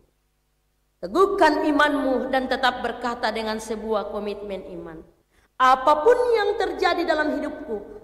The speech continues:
aku percaya Yesus Kristus adalah Tuhan dan Juru Selamat," atau dalam pengakuan Gereja Toraja, "Yesus Kristus itulah Tuhan dan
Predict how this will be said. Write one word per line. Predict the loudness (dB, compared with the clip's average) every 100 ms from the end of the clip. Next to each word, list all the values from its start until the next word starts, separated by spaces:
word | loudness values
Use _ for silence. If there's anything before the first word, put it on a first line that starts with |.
| -14
aku | -12 -10 -10 -10
percaya | -12 -14 -14 -14 -16 -20 _ _ _
Yesus | -10 -8 -10 -12
Kristus | -10 -10 -8 -12 -12 -14 -20 _ _ _
adalah | -2 -2 -2 -4 -8 -14 -16 -20 _ _ _
Tuhan | -10 -8 -8
dan | -8 -8
Juru | -8 -10
Selamat," | -8 -10 -10 -14 -16
atau | -16 -12 -10
dalam | -8 -10 -10
pengakuan | -12 -12 -12 -10 -10 -12
Gereja | -12 -12 -12
Toraja, | -12 -12 -12 -14 -18 -20 _
"Yesus | -2 2 2 2 -2 0
Kristus | 6 6 6 4 4 4 0 -6 -8 2
itulah | 6 6 6 4 4 4 2 -2 -8 4
Tuhan | 8 8 6 4 2 0 -4 -6 -4
dan | -2 -2